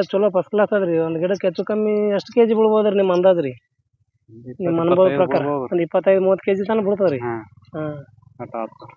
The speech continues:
Speaker 1: ಎವರೇಜ್ ಅಂದ್ರ ಒಂದ್ ಇಪ್ಪತ್ತೈದು ಕೆಜಿ ಆರಾಮ್ ಬೀಳ್ತದ್ರಿ?
Speaker 2: ಅಟ್ ಆತು.
Speaker 1: ಹಾ. ಹೆಚ್ಚೆ ಐತ್ರಿ ಇನ್ನ?
Speaker 2: ಹಾ.
Speaker 1: ನೋಡ್ರಿ, ಫುಲ್ ಎಲ್ಲ ಇದಕ್ಕೆ ಅದಾವ್ರಿ, ಇದು ಏಟಿಗೆ ಅದಾವ.
Speaker 2: ಏಟಿಗೆ ಅದಾವ.
Speaker 1: ಬಡ್ಡಿಗೆ ಐತಿ, ಇದು ಸೆಟ್ಟಿಂಗ್ ಆಗ್ಯಾವಲ್ಲ?
Speaker 2: ಹಾ.
Speaker 1: ಹ್ಮ್. ಆಮೇಲೆ ಗಿಡನೂ ಬೆಳೆದವ್ರಿ ನಿಮ್ ಇನ್ನೊಂದು.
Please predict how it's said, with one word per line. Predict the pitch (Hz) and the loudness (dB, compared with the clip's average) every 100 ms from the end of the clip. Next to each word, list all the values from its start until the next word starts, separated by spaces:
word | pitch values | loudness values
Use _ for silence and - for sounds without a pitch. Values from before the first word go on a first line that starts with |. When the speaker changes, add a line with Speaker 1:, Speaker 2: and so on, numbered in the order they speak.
| _ | _
Speaker 1:
ಎವರೇಜ್ | 175 180 214 220 | 4 6 6 4
ಅಂದ್ರ | 220 233 | 2 0
ಒಂದ್ | 214 | 0
ಇಪ್ಪತ್ತೈದು | 190 214 214 208 | -2 0 0 0
ಕೆಜಿ | 214 202 208 | -2 0 0
ಆರಾಮ್ | 220 185 190 | 2 2 0
ಬೀಳ್ತದ್ರಿ? | 165 160 143 123 | -2 -2 -6 -6
Speaker 2:
ಅಟ್ | 131 117 | -8 -6
ಆತು. | 110 - 110 | -8 -10 -16
Speaker 1:
ಹಾ. | 160 151 151 135 _ _ _ _ - | -10 -10 -10 -14 _ _ _ _ -4
ಹೆಚ್ಚೆ | 156 - | 2 6
ಐತ್ರಿ | 226 214 196 | 6 6 2
ಇನ್ನ? | 208 202 302 - _ - | 2 0 -4 -10 _ -14
Speaker 2:
ಹಾ. | 120 117 110 | -10 -10 -4
Speaker 1:
ನೋಡ್ರಿ, | 190 208 | -4 -2
ಫುಲ್ | 170 208 214 165 147 | -2 2 4 4 2
ಎಲ್ಲ | 143 175 208 220 | 0 0 2 4
ಇದಕ್ಕೆ | 185 196 214 | 4 2 4
ಅದಾವ್ರಿ, | 202 170 139 | 4 2 0
ಇದು | 143 | -2
ಏಟಿಗೆ | 156 196 185 | -4 -2 0
ಅದಾವ. | 175 147 - _ _ 131 | 0 -2 -6 _ _ -10
Speaker 2:
ಏಟಿಗೆ | 117 - 123 | -10 -8 -4
ಅದಾವ. | 120 | 0
Speaker 1:
ಬಡ್ಡಿಗೆ | 165 190 196 | 2 4 2
ಐತಿ, | 185 175 | 2 2
ಇದು | 160 | 2
ಸೆಟ್ಟಿಂಗ್ | 170 160 175 | -2 -4 -2
ಆಗ್ಯಾವಲ್ಲ? | 170 165 151 139 123 | 0 0 -2 -6 -6
Speaker 2:
ಹಾ. | 120 113 101 _ _ _ _ _ _ _ _ - _ _ _ _ _ _ | -6 -6 -12 _ _ _ _ _ _ _ _ -20 _ _ _ _ _ _
Speaker 1:
ಹ್ಮ್. | 180 165 160 151 131 _ _ _ _ _ _ _ _ _ _ _ _ _ _ _ - - - - _ _ _ _ _ - _ _ _ _ _ _ _ _ _ _ _ | -6 -4 -4 -6 -10 _ _ _ _ _ _ _ _ _ _ _ _ _ _ _ -20 -20 -20 -20 _ _ _ _ _ -20 _ _ _ _ _ _ _ _ _ _ _
ಆಮೇಲೆ | 185 220 | 2 2
ಗಿಡನೂ | 175 202 262 277 | 4 4 4 4
ಬೆಳೆದವ್ರಿ | 254 254 254 240 | 2 4 2 2
ನಿಮ್ | 240 214 | 0 0
ಇನ್ನೊಂದು. | 196 208 185 | 0 0 0